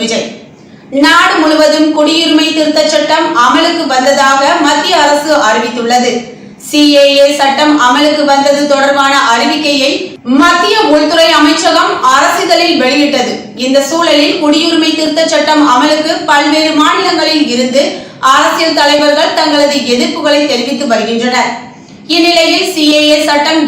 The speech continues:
ஏற்கத்தக்கது அல்ல என்று தமிழக வெற்றி கழக தலைவர் விஜய் தெரிவித்துள்ளார். இது தொடர்பாக அவர் வெளியிட்டுள்ள அறிக்கையில்,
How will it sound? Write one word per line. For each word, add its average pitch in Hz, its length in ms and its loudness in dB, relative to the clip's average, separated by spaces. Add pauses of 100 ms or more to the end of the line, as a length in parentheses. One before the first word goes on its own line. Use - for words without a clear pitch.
ஏற்கத்தக்கது 294 600 0 (200)
அல்ல 302 180 2 (280)
என்று 233 260 -2 (460)
தமிழக 349 380 2 (120)
வெற்றி 302 300 0
கழக 311 220 2 (140)
தலைவர் 294 420 2
விஜய் 302 340 0
தெரிவித்துள்ளார். 240 680 -2 (520)
இது 247 100 -4 (100)
தொடர்பாக 294 420 2 (180)
அவர் 247 240 0
வெளியிட்டுள்ள 262 480 -2 (140)
அறிக்கையில், 233 520 -4